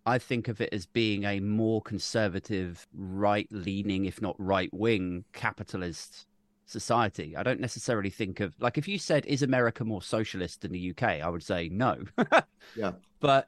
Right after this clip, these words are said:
Speaker 1: with things like that, it makes you think, "Oh, okay, so they have got good ideas about some things." It's weird that socialism is such a dirty word over there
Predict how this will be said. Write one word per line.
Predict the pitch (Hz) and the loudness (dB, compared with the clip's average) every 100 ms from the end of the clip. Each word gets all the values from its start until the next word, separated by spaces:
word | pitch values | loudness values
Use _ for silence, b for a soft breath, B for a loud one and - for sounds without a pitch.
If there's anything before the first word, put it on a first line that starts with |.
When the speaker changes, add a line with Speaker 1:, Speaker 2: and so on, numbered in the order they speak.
| _ | _
Speaker 1:
with | 143 147 | -2 -2
things | - 185 170 151 | 0 2 2 4
like | 139 - | 4 6
that, | 165 - | 4 4
it | 117 | 2
makes | 127 110 | 0 -2
you | 131 | -2
think, | 131 127 | 0 4
"Oh, | 143 160 143 247 | 6 8 8 4
okay, | 214 127 80 90 | 4 0 0 -6
so | - | 0
they | 160 | 4
have | 208 254 | 4 2
got | 233 - | 0 2
good | 180 | 6
ideas | 170 156 147 | 6 6 4
about | 135 120 110 | 2 0 -2
some | - 254 254 | -2 0 0
things." | 185 113 87 | 0 -2 -2
It's | 135 160 | -8 0
weird | 226 233 | 2 2
that | 160 | 0
socialism | - 190 175 160 151 139 | 0 2 2 2 2 2
is | 135 | -2
such | - - | -4 -6
a | 143 | -2
dirty | 151 139 - | 2 2 2
word | 127 160 160 | 4 6 6
over | 98 82 | 4 0
there | 85 80 73 - | -4 -4 -4 -8